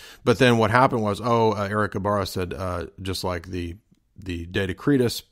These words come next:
uh, paragraph taken out of context. "Oh, but look, Athanasius says the Son is the, the will and wisdom and power of the Father." Yeah, that's called manifestation, right? Uh, that doesn't mean they're i-,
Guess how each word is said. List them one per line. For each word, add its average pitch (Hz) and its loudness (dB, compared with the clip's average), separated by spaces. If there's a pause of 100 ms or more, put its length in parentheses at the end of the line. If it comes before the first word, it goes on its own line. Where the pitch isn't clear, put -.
uh, 95 -2 (200)
paragraph 104 -2
taken 104 -4
out 95 -6
of 92 -8
context. 98 -6
"Oh, 170 8
but 117 0
look, 135 0
Athanasius 117 -2
says 98 -6
the 92 -10
Son 107 -4
is 90 -10
the, 90 -10
the 92 -10
will 101 -4
and 90 -8
wisdom 98 -4
and 90 -8
power 98 0
of 87 -6
the 87 -12
Father." 92 -10 (500)
Yeah, 135 2
that's 131 -2
called 117 0
manifestation, 101 -4 (220)
right? 98 -12 (500)
Uh, 92 -6
that 113 0
doesn't 113 -2
mean 110 2
they're 98 0
i-, 101 0